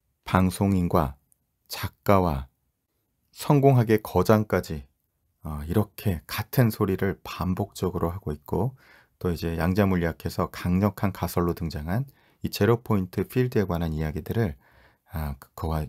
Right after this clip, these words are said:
함께 연관해서 이렇게 살펴볼 수 있도록, 아, 구성된 장입니다. 여러분, 결국은 우주 만물은 에너지와 정보이고,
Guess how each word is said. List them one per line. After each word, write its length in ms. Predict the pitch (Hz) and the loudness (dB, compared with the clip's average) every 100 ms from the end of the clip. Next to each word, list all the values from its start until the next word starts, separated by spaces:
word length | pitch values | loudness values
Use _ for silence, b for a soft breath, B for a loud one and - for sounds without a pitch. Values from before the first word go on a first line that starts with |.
| - | -6
함께 320 | 98 98 87 | -6 0 0
연관해서 680 | 73 85 98 90 - 71 - _ _ _ | 2 2 2 0 -2 -6 -6 _ _ _
이렇게 180 | - - | -12 -10
살펴볼 460 | - 147 - 127 104 | -4 -2 0 2 0
수 140 | - | -2
있도록, 380 | 87 - 82 - _ _ _ _ | -6 -4 -6 -8 _ _ _ _
아, 140 | 82 80 | -10 -6
구성된 440 | - - 85 82 | -4 -2 -2 -4
장입니다. 600 | 80 78 78 73 71 67 - b b b b b b b b b b _ _ _ - | -6 -6 -6 -6 -6 -8 -10 b b b b b b b b b b _ _ _ 2
여러분, 220 | 113 127 | 4 4
결국은 680 | 120 110 110 113 123 78 69 _ _ _ _ _ | 2 2 2 0 0 -2 -8 _ _ _ _ _
우주 220 | 104 98 | 0 4
만물은 640 | 110 95 92 107 87 69 - _ - | 2 2 0 0 -2 -6 -14 _ 0
에너지와 500 | 101 101 92 101 95 | 4 4 2 0 -2
정보이고, 760 | - 90 90 92 80 - 71 | -2 -4 -2 -4 -4 -8 -12